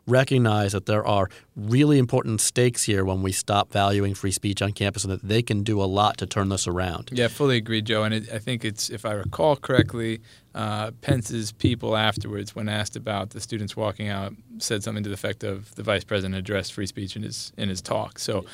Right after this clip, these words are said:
Speaker 2: they recognize that, uh, the response, uh, was more expressive activity. And I, I completely agree with your point. We should, uh, you know, <laughs> the awkwardness of citing Notre Dame as a sterling example, uh, aside, uh, the sentiment is right on.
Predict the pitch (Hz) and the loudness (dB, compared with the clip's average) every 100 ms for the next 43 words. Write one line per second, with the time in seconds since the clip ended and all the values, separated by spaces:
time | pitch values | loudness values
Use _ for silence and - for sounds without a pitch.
0 | - - 117 117 107 110 101 101 104 110 | -20 2 6 6 6 2 -2 -4 -6 -6
1 | 107 - - 110 113 117 - 107 107 - | -8 -10 -6 -4 -4 -6 -8 -6 -4 0
2 | 110 98 95 - - - _ - 104 107 | 0 0 -2 -10 -12 -20 _ -8 -8 -6
3 | 110 107 107 104 95 - 98 - 98 - | -6 -4 0 0 0 -4 -6 -4 -6 -4
4 | 107 101 110 110 123 113 107 107 - - | -8 -6 -6 -8 -8 -8 -8 -10 -14 -12
5 | 110 110 113 107 120 117 107 107 101 113 | -6 -4 -4 -6 -2 -2 -2 -6 -4 -4
6 | 104 110 110 - - - 127 113 104 139 | -4 -2 -4 -4 -10 -10 -8 -6 -8 -12
7 | - _ - - - - - 104 - - | -18 _ -20 -20 -20 -18 -6 -6 -4 -6
8 | - - - 117 113 139 139 123 123 123 | -8 -12 -10 4 6 8 6 4 2 2
9 | - 117 113 123 117 117 120 107 104 101 | 2 4 6 4 4 2 2 -2 -4 -4
10 | - 131 120 117 120 120 120 127 - - | 0 2 2 0 2 0 0 -6 -8 -20
11 | - - 117 101 104 - - 160 165 151 | -18 -2 2 4 2 0 2 6 6 4
12 | - _ _ 127 123 110 - - 127 123 | -2 _ _ 0 2 2 -2 -4 2 2
13 | 113 131 110 104 110 - 104 104 - | 2 2 2 0 -6 -4 -4 -4 -10